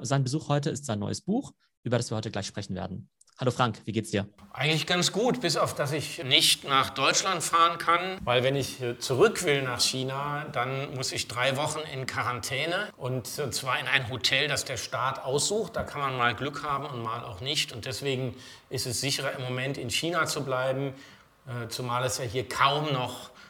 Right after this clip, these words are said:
Speaker 2: Quarantänefälle gibt. Also es ist täglich im einstelligen Bereich, mal, äh, fünf, mal sieben, mal acht Fälle. Insofern ist hier alles okay, aber ich freue mich schon wieder, äh, drauf, wenn ich mal wieder nach Deutschland kommen kann.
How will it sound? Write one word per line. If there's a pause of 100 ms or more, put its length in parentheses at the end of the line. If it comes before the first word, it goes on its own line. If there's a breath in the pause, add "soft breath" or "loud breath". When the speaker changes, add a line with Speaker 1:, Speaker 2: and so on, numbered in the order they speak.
(120)
Speaker 2:
Quarantänefälle
gibt.
Also
es
ist
täglich
im
einstelligen
Bereich,
mal, (100)
äh,
fünf,
mal
sieben, (320 loud breath)
mal
acht
Fälle. (540 loud breath)
Insofern
ist
hier
alles
okay,
aber
ich
freue
mich
schon
wieder, (420 loud breath)
äh,
drauf,
wenn
ich
mal
wieder
nach
Deutschland
kommen
kann.